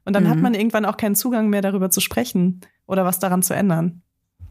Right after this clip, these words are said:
Speaker 2: Und einer meiner Lieblingstipps ist ja sowieso, das hat, den habe ich schon mal verraten, aber für alle, die den vergessen haben, ich finde, wenn man so ein bisschen so eine Flaute hat, und es kann ja auch,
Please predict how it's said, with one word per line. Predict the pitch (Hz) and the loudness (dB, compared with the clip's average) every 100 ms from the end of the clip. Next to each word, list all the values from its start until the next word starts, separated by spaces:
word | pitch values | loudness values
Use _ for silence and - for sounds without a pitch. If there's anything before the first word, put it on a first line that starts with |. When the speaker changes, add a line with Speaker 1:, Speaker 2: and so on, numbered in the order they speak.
| _ - | _ -8
Speaker 2:
Und | 208 190 | -6 -2
einer | 190 | -2
meiner | 220 202 | 0 0
Lieblingstipps | 190 220 240 - 233 233 | -2 -2 -2 -2 0 0
ist | 233 - | 0 0
ja | |
sowieso, | 196 196 185 165 220 | 0 0 0 0 0
das | 226 | 0
hat, | 196 185 | -2 0
den | 175 | 0
habe | 190 220 | 0 0
ich | - | -2
schon | 233 | 0
mal | 214 | -2
verraten, | - 202 170 185 226 214 | -2 -4 0 -2 -2 -4
aber | 196 | -2
für | - | -2
alle, | 196 | 0
die | 196 | 0
den | 202 | 0
vergessen | 196 185 202 - 180 | 0 -2 0 0 0
haben, | 156 165 208 - - - | 2 0 -2 -4 -12 -6
ich | 185 | -4
finde, | 247 226 | -2 -2
wenn | 214 | 0
man | 240 | 0
so | 208 | 0
ein | 196 | -2
bisschen | 185 214 220 | -2 -2 0
so | 202 | 0
eine | 190 | 0
Flaute | - 196 233 240 170 | 0 0 0 -2 -2
hat, | 156 202 - - | 0 0 -4 0
und | 185 | 0
es | - | 0
kann | - 226 | -2 -2
ja | 214 | 0
auch, | 190 190 - | -2 -2 -6